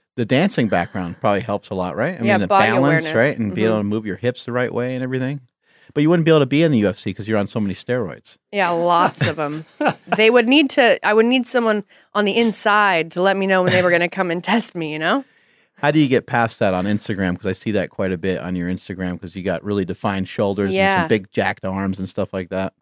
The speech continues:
Speaker 2: I, I even tried posting a, I posted a video of my mom one time. And my mom
Speaker 1: Like, "Look, my
Speaker 2: has
Speaker 1: mom's jacked, you
Speaker 2: my mom
Speaker 1: jerks."
Speaker 2: has big arms. And at the time, she had just had back surgery, so she hadn't even trained for, like, s-, uh, like, five months.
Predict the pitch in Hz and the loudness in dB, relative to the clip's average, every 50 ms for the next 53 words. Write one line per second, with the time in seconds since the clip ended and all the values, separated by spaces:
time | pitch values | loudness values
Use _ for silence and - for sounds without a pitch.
0 | _ _ _ _ _ _ _ _ _ _ _ _ _ _ _ _ - 214 226 233 | _ _ _ _ _ _ _ _ _ _ _ _ _ _ _ _ -2 0 0 0
1 | 226 - 277 320 403 508 466 - - 403 339 254 - 233 220 233 233 - 269 233 | 0 0 2 4 4 2 2 2 2 2 0 2 2 2 2 2 2 0 -2 0
2 | 214 196 185 - 208 214 208 202 - 247 262 - 320 320 277 196 202 196 220 220 | -2 -2 -2 0 2 2 2 2 0 0 0 2 0 0 0 0 0 0 2 2
3 | 208 190 196 190 170 170 160 156 147 147 160 190 208 233 262 262 - 294 302 330 | 2 2 0 -2 -4 -2 -2 -4 -4 -4 -4 -4 -4 -4 -4 -2 -2 -2 -2 -2
4 | 370 415 - _ _ _ _ _ _ _ _ _ _ _ _ _ _ - 214 202 | -4 -6 -8 _ _ _ _ _ _ _ _ _ _ _ _ _ _ -2 0 2
5 | 190 180 185 190 190 196 196 185 185 190 - 131 139 202 196 202 165 127 123 147 | 2 0 0 0 0 2 2 4 4 4 4 4 4 4 4 4 4 4 4 6
6 | 175 208 226 202 147 - - 117 95 98 - - 101 196 214 220 220 254 285 277 | 6 6 6 4 2 2 0 0 0 0 0 0 0 4 4 6 6 6 4 4
7 | 277 233 220 202 180 - _ 190 208 220 185 156 190 233 214 147 104 - 180 - | 2 2 0 -2 -6 -8 _ 0 0 2 2 2 2 2 2 0 -4 -6 -8 -4
8 | 180 185 185 - 185 - 208 208 226 220 190 - - 214 185 185 190 190 - 190 | -4 -2 -2 -4 -4 -2 0 0 0 0 -2 -4 -2 -2 -2 -2 -4 -4 -4 -6
9 | 175 170 165 165 180 - - - 190 185 185 160 - - 175 - 190 185 202 160 | -4 -2 0 0 0 -2 -4 -6 -6 -6 -6 -6 -8 -8 -6 -4 -2 -2 -2 -6
10 | 160 - - - 165 170 190 190 165 156 165 _ - 170 151 160 - - - - | -8 -10 -10 -8 -6 -6 -6 -6 -8 -10 -12 _ -10 -8 -8 -8 -8 -10 -14 -14
11 | - - _ - 160 160 127 113 110 - 185 185 - 190 - _ - 175 185 180 | -14 -16 _ -10 -8 -6 -6 -6 -6 -8 -8 -12 -14 -18 -10 _ -4 -4 -2 -2
12 | 165 190 202 170 _ - - | -4 -6 -6 -8 _ -18 -20